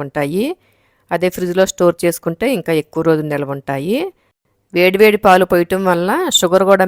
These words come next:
మెల్ట్ అయిపోయి కొంచెం మనం లడ్డు చుట్టుకునేటప్పుడు కొంచెం లూజ్ లూజ్గా అనిపిస్తుంటుంది. కొంచెం సేపు ఆరిపోతే గట్టిగా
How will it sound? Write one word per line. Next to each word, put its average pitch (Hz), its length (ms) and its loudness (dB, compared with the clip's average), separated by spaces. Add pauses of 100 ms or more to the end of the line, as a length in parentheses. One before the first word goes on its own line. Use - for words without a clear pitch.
మెల్ట్ 165 260 -2
అయిపోయి 180 420 -2 (140)
కొంచెం 175 320 -4
మనం 165 200 -2
లడ్డు 160 280 -2
చుట్టుకునేటప్పుడు 175 800 -4
కొంచెం 175 300 -4
లూజ్ 165 260 -2
లూజ్గా 175 320 2
అనిపిస్తుంటుంది. 151 680 -6 (760)
కొంచెం 180 320 2
సేపు 190 220 2 (140)
ఆరిపోతే 190 440 0 (140)
గట్టిగా 175 300 0